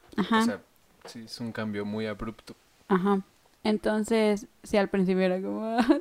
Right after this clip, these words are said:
Speaker 1: no, ¿qué estoy haciendo? ¿Qué
Speaker 2: <laughs>
Speaker 1: hice?". Pero,
Speaker 2: Claro.
Speaker 1: pero después entendí muchas cosas, ¿no?
Speaker 2: Ujú.
Speaker 1: Eh, y ya, o sea, eh,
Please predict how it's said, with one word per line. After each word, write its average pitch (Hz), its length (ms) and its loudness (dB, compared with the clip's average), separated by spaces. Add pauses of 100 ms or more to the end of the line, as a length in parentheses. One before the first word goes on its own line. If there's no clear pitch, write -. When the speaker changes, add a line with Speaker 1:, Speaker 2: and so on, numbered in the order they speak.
(160)
Speaker 1:
no, 220 220 -4
¿qué 208 140 -2
estoy 214 320 -4
haciendo? 107 960 -6
¿Qué - 140 -4
Speaker 2:
<laughs> 98 180 -6
Speaker 1:
hice?". - 140 -16 (180)
Pero, 233 360 4
Speaker 2:
Claro. 226 260 0 (1400)
Speaker 1:
pero 240 760 4 (300)
después 269 340 0
entendí 226 460 2
muchas 233 320 -2
cosas, 165 320 -4
¿no? 190 240 -4 (160)
Speaker 2:
Ujú. 113 260 -14 (460)
Speaker 1:
Eh, 175 540 0 (280)
y 247 120 0
ya, 392 120 0 (300)
o 214 100 8
sea, 220 380 8 (460)
eh, 202 300 2